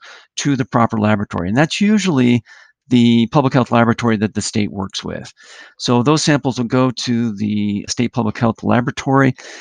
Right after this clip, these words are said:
and then that lab will report those samples directly back to the state health department as well as to you. And the state health department will consult with you,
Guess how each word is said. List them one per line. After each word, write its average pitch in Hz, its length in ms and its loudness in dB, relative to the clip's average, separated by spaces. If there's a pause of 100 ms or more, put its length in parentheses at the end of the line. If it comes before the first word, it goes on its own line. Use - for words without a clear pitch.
(360)
and 120 240 6
then 120 360 6
that 127 200 2
lab 123 260 2
will 113 100 -4
report 113 440 -2
those 110 180 -2
samples 107 420 -4
directly 107 420 -4
back 107 240 -2
to 110 100 -10
the 104 40 -6
state 107 200 -6
health 107 160 -2
department 95 380 -8
as 104 160 -8
well 104 120 -2
as 98 120 -8
to - 160 -10
you. 107 280 -2 (120)
And 143 240 4
the 131 60 2
state 117 180 -2
health 117 160 0
department 107 440 -2 (420)
will 120 320 2
consult 135 520 -4
with 117 180 -2
you, 101 220 -6